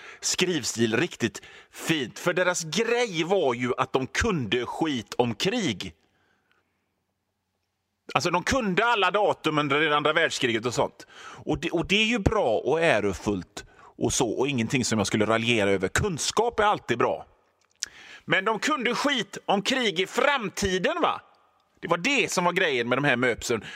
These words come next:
De var strategiska genier som satt på speciell,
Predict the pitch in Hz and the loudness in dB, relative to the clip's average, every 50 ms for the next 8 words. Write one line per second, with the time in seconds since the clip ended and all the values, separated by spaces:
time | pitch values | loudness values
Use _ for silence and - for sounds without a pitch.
0 | - - - 151 165 160 190 208 - - - - - - - - - - - - | -10 -4 0 0 0 2 2 0 0 -2 -8 -20 -20 -16 -8 -4 -4 -4 -2 0
1 | 208 208 214 190 - - - - - 277 254 247 233 226 202 190 226 247 226 - | 0 2 2 0 0 -2 -4 -2 0 0 2 2 2 2 0 0 0 0 0 0
2 | - - 247 233 - - 254 254 247 240 240 240 220 180 143 131 135 151 156 156 | 0 0 0 0 0 0 0 0 0 0 0 0 0 0 0 0 0 0 0 -2
3 | - - - - - - - - - 208 208 202 190 - - - - 226 170 - | -4 -10 -16 -20 -18 -12 -6 -2 0 0 0 0 0 0 0 0 2 0 0 -2
4 | - - - - - 160 151 - - - - - - 202 - - - 208 202 202 | -6 -16 -10 -4 -2 -2 0 0 -2 -4 -2 -2 -2 0 0 0 0 2 2 2
5 | 214 214 202 196 196 196 196 | 4 2 2 2 2 2 2